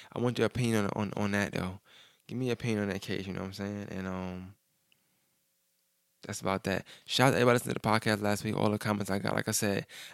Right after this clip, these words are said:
I can't read all the feedback. I will say shout out to everybody that sent the comments, you know what I'm saying? Um, I got some on Facebook that I got. I like,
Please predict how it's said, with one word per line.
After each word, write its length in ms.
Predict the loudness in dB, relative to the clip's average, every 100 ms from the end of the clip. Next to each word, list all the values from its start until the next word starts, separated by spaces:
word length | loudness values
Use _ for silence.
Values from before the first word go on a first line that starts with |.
| -10
I 40 | -2
can't 180 | 2
read 80 | 4
all 80 | 4
the 80 | 4
feedback. 480 | 2 4 4 2 -2 -14 -14 -2
I 60 |
will 140 | 2 2
say 160 | 2
shout 200 | 2 2
out 60 | 0
to 80 | 0
everybody 320 | 2 2 2
that 60 | 0
sent 240 | -2 -2
the 80 | -6
comments, 520 | -2 -2 -2 -4 -4
you 80 | -2
know 80 | -2
what 80 | -2
I'm 60 |
saying? 360 | -2 -2 -2 -4
Um, 260 | -4 -6 -8 -16 -10
I 40 | 0
got 140 | 0
some 140 | 0
on 100 | -4 -2
Facebook 320 | -4 -2 -2
that 120 | -2 -2
I 40 |
got. 280 | -2 -4 -4
I 60 | -4
like, 280 | 0 0